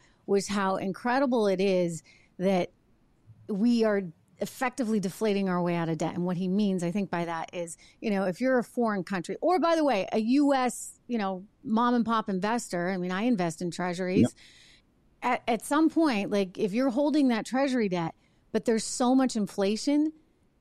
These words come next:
Speaker 1: then you're not really gonna get your money back. I mean, yeah, you may get four or five percent on the coupon and your money back. But if inflation is running at eight percent, then guess what? That five percent,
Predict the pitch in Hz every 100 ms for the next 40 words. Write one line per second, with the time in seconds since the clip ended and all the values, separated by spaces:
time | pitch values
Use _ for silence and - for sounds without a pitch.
0 | _ 254 254 247 311 285 277 285 277 226
1 | 226 269 302 285 220 247 233 226 208 214
2 | 208 226 269 175 156 135 - 190 196 196
3 | 233 233 196 202 202 214 202 202 - -
4 | 202 - 190 190 - 185 202 185 175 180
5 | - 254 233 220 196 185 - 254 262 247
6 | 208 190 180 180 175 170 - - - -
7 | - 233 226 247 226 - 262 349 - 240
8 | 208 185 202 196 190 - 202 - - 302
9 | - 349 392 - _ _ _ 240 240 302
10 | - 330 - 240 - 285 277 247 254 -
11 | 311 294 -